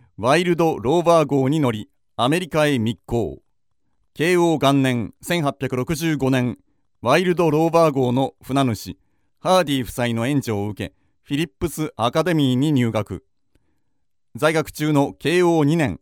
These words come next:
千八百六十六年十二月、アンドーバー神学校附属教会で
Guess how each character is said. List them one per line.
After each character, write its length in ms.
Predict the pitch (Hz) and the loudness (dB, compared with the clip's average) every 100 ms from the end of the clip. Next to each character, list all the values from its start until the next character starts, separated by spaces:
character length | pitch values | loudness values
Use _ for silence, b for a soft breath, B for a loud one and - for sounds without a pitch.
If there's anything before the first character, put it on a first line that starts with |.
| _ | _
千 220 | 165 151 | -6 -4
八 120 | 131 - | -4 -6
百 160 | 120 | -6
六 180 | 120 160 | -6 -6
十 220 | 156 170 | -4 -2
六 220 | 143 135 143 | 0 0 0
年 220 | 95 78 - | -2 -8 -8
十 200 | 131 139 | -2 0
二 120 | 143 | 2
月、 320 | 127 - 104 _ _ _ _ _ _ _ _ - | -2 -4 -12 _ _ _ _ _ _ _ _ -2
ア 120 | 143 | 0
ン 80 | 165 | 4
ド 160 | 165 | 4
ー 20 | 156 | 4
バ 140 | 156 | 2
ー 80 | - | 2
神 160 | 160 | 0
学 180 | 147 - | 0 -2
校 180 | 135 120 | -2 -2
附 120 | 110 | -2
属 240 | 165 147 143 | -4 -4 -4
教 220 | 160 147 | -2 0
会 200 | 127 120 | 0 0
で 220 | 123 | -2